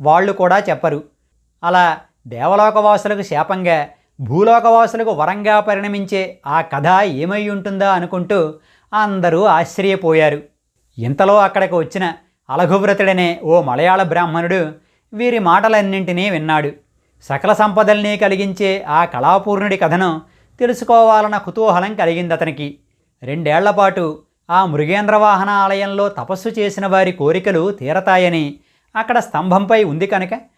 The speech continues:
తాను కళాపూర్ణుడి కథ తెలుసుకోవడం కోసం తపస్సు ప్రారంభించాడా అలఘవ్రతుడు. కలభాషిని మణిస్తంభునితో, "మణిస్తంభ, ఇక నీవు నీ ఖడ్గంతో నా శిరస్సు ఖండించి రాజ్యప్రాప్తిని పొందు. రంభశాపం వల్ల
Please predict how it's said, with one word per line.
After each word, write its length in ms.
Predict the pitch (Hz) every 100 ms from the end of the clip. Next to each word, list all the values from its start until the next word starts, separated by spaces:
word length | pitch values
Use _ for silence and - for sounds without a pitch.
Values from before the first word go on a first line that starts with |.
| _ _ -
తాను 220 | 240 240
కళాపూర్ణుడి 680 | 233 160 208 220 226 220 220
కథ 220 | 196 196
తెలుసుకోవడం 640 | 202 190 196 208 202 196 190
కోసం 460 | 190 185 208 175 - _ _ _
తపస్సు 340 | 185 226 226
ప్రారంభించాడా 840 | 226 208 190 196 175 185 185 175 180
అలఘవ్రతుడు. 720 | 196 165 156 151 156 156 143 143 _ _ _ _ _ _
కలభాషిని 720 | 123 143 175 175 180 180 151 - -
మణిస్తంభునితో, 720 | 123 151 - 185 175 165 202 208 _ _ _ _
"మణిస్తంభ, 520 | 147 165 - 190 165 160 160 - _ _ 170
ఇక 140 | 185
నీవు 240 | 196 190
నీ 180 | 185 180
ఖడ్గంతో 680 | 170 147 135 190 185 190 151 - _ -
నా 160 | 156 170
శిరస్సు 420 | - 190 185 233
ఖండించి 600 | 190 185 185 180 226 - _ _ -
రాజ్యప్రాప్తిని 800 | 131 160 202 233 220 220 233 208
పొందు. 420 | 165 170 156 160 _ _ _ _ 127
రంభశాపం 680 | 139 190 208 196 185 196
వల్ల 260 | 185 180 208